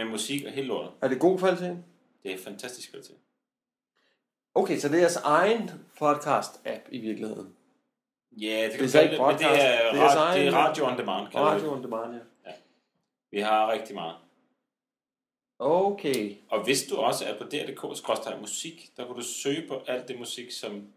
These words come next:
Speaker 1: D R sender. Og der laver vi et link direkte ind til det musiknummer i det radioprogram, det nu er blevet spillet.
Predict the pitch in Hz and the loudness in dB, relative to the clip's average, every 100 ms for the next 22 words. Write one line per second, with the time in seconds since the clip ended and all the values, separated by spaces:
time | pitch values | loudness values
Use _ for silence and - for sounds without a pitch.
0 | - 120 - 101 101 _ _ _ _ _ | -14 -10 -8 -10 -12 _ _ _ _ _
1 | _ _ _ _ - 104 104 - _ _ | _ _ _ _ -8 -6 -8 -16 _ _
2 | _ _ _ _ _ _ _ _ _ _ | _ _ _ _ _ _ _ _ _ _
3 | _ 101 110 110 113 113 120 117 104 104 | _ -4 -4 2 4 4 2 -2 -6 -4
4 | 113 120 - 147 131 107 104 107 107 - | -6 -6 -6 -2 0 0 -2 -6 -8 -10
5 | 110 107 107 - 110 113 104 101 98 110 | -10 -10 -10 -12 -10 -8 -6 -6 -6 -2
6 | 101 101 104 107 95 87 101 98 101 101 | 0 0 -2 -8 -8 -8 -8 -12 -10 -10
7 | - - 104 | -10 -12 -14